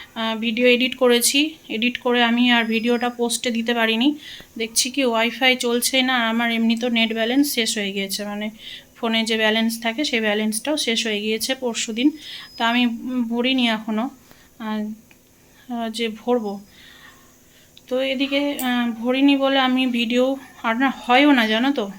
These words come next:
মানে, দেড় জিবি করে যদি নেট প্যাক মারি না,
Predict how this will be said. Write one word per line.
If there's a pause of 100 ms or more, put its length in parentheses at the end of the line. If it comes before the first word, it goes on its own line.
(360)
মানে,
দেড়
জিবি
করে
যদি
নেট (120)
প্যাক
মারি
না,